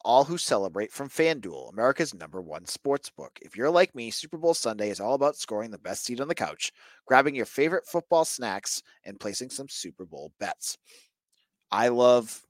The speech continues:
my, my Super Bowls. Uh, you know, I, I said I'm a nacho person. I'm gonna make myself a good plate of nachos for myself and my wife as we watch. But FanDuel also has so many ways for you to end the Super Bowl with a win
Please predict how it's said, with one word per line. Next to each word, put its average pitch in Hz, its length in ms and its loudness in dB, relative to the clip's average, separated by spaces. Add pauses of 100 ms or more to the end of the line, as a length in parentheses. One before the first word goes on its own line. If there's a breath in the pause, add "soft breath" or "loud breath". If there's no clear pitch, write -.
my, 107 340 -4
my 98 80 -10
Super 107 300 -8
Bowls. 110 720 0
Uh, 80 340 -4 (100)
you 82 120 -18
know, 76 240 -14 (100)
I, - 40 -12
I 90 340 -10
said 92 180 -8
I'm 82 80 -16
a 82 60 -14
nacho 98 380 -6
person. 101 300 -8
I'm 90 120 -12
gonna 85 120 -14
make 87 220 -12
myself 82 320 -10
a 80 60 -14
good - 240 -10
plate 92 320 -4 (400)
of 85 100 -20
nachos 101 420 -2
for 85 160 -10
myself 80 440 -4
and 85 80 -14
my 90 80 -6
wife 131 280 8
as 98 120 -4
we 92 80 -6
watch. 117 400 4 (560 loud breath)
But 117 140 0
FanDuel 180 400 10
also 120 420 12
has 82 160 -6
so 170 160 8
many 196 160 8
ways 180 160 12
for 175 80 0
you 185 140 4
to 170 140 2
end 196 160 6
the 190 60 -4
Super 226 320 -4
Bowl 107 140 0
with 98 100 -6
a 110 40 -2
win 160 340 -2